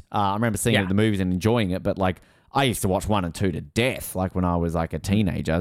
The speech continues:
Speaker 1: I would have maybe only seen three, like, two or three times. Um, I mean, that also could be technically if we did hold off for two years, 'cause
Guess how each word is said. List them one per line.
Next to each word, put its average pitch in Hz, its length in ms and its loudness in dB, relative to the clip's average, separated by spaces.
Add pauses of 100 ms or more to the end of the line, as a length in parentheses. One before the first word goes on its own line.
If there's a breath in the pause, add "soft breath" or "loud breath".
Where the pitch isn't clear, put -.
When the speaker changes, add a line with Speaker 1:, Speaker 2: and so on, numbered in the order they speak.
Speaker 1:
I 95 80 2
would 110 160 4
have 101 80 2
maybe 92 220 2
only 90 140 0
seen 92 280 -2
three, 92 300 0
like, 85 180 0 (220)
two 101 140 2
or 87 60 0
three 82 200 -2
times. 90 420 -2 (520 soft breath)
Um, 90 480 2
I 131 80 0
mean, 135 140 4
that 175 160 2
also 131 320 2
could 110 180 -2
be 95 240 0
technically 101 500 -2
if 95 100 -2
we 98 60 0
did 98 160 2
hold 92 200 0
off 87 180 0
for - 80 -12
two - 180 -2
years, 90 280 2
'cause 87 300 -4